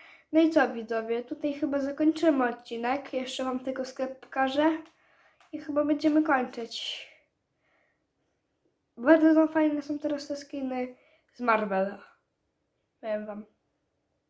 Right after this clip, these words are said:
Hulk jest w ogóle.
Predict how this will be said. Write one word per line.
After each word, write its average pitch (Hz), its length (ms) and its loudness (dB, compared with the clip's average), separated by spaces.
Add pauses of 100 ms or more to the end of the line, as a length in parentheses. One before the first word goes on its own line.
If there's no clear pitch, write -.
(1300)
Hulk 220 540 4
jest 214 140 -14
w 214 60 -18
ogóle. 208 500 -12